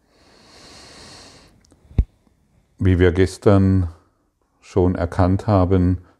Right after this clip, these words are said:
führen wir diesbezüglich immer nur Selbstgespräche. Wir glauben, die Welt, der andere sei das Problem und erkennen nicht, dass wir uns dem Leben verweigern.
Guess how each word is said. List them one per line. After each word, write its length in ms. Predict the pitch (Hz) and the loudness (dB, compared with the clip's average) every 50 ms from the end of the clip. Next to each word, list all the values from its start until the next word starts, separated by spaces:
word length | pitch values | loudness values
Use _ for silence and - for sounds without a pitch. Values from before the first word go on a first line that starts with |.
| _ _ | _ _
führen 560 | _ - - - 95 90 85 87 90 85 80 | _ -12 -4 -2 -2 0 0 0 -2 -2 -2
wir 320 | 85 80 80 80 80 78 | -2 -2 0 0 0 0
diesbezüglich 1080 | 76 - - 95 104 104 - - 110 95 - - - 92 87 80 85 85 85 82 - - | -2 -4 -6 -6 -6 -6 -8 -8 -8 -8 -6 -4 -4 -2 -2 -2 -2 -4 -4 -4 -6 -6
immer 240 | 98 98 98 95 92 | -4 -2 -2 0 0
nur 240 | 90 90 90 87 82 | 0 0 0 0 -2
Selbstgespräche. 1120 | - - 87 69 64 62 - - - - - - - _ 135 120 110 - - _ 107 95 85 - _ _ _ _ _ _ _ _ _ _ _ _ _ _ _ _ _ _ _ _ _ _ _ _ _ _ _ _ _ _ _ _ _ _ _ _ - | -2 -2 -4 -4 -4 -6 -10 -16 -18 -18 -18 -18 -20 _ -16 -16 -16 -18 -20 _ -20 -20 -20 -20 _ _ _ _ _ _ _ _ _ _ _ _ _ _ _ _ _ _ _ _ _ _ _ _ _ _ _ _ _ _ _ _ _ _ _ _ -4
Wir 140 | 85 80 | -2 -2
glauben, 800 | 78 85 78 78 82 90 92 - 107 98 98 101 95 95 101 104 - _ _ _ _ _ _ _ _ _ _ - | 0 0 2 2 2 2 0 0 -2 -2 0 0 -2 -4 -4 -8 -12 _ _ _ _ _ _ _ _ _ _ -8
die 180 | 95 85 76 76 | -6 -6 -4 -2
Welt, 640 | 76 78 82 92 101 101 104 - - - - - - _ _ | -2 -2 0 -2 -2 -4 -6 -10 -18 -20 -20 -20 -20 _ _
der 200 | - 73 - - | -8 -8 -6 -4
andere 520 | - 87 98 98 101 95 95 95 95 95 92 | -4 -2 0 0 0 2 2 2 0 0 -2
sei 340 | - - 95 85 90 90 | -4 -4 -2 -2 -2 -2
das 240 | 87 90 85 82 - | -2 -4 -6 -6 -8
Problem 720 | - - 85 73 76 80 78 76 73 80 87 101 110 113 110 - _ _ _ _ _ _ _ _ _ _ _ _ _ _ _ _ _ | -6 -6 -4 -4 -4 -4 -4 -4 -4 -4 -4 -4 -6 -8 -10 -14 _ _ _ _ _ _ _ _ _ _ _ _ _ _ _ _ _
und 160 | - 101 92 95 | -6 -2 0 0
erkennen 500 | 90 - - 101 110 113 95 82 76 78 | 0 0 -2 -2 -2 -2 -2 -2 -2 -2
nicht, 380 | 80 85 82 - - _ _ _ _ | -4 -4 -6 -8 -14 _ _ _ _
dass 320 | - - 90 85 82 - | -10 -6 -6 -6 -4 -4
wir 80 | 101 85 | -6 -4
uns 240 | 85 87 85 - - | -4 -4 -6 -6 -6
dem 180 | - 80 78 | -4 -4 -2
Leben 400 | 78 80 80 78 78 80 85 80 | -2 0 0 0 0 -2 -4 -4
verweigern. 800 | - - 92 82 80 78 71 64 60 - - 64 60 - 82 | -4 -6 -6 -4 -4 -4 -4 -4 -8 -10 -12 -14 -14 -14 -16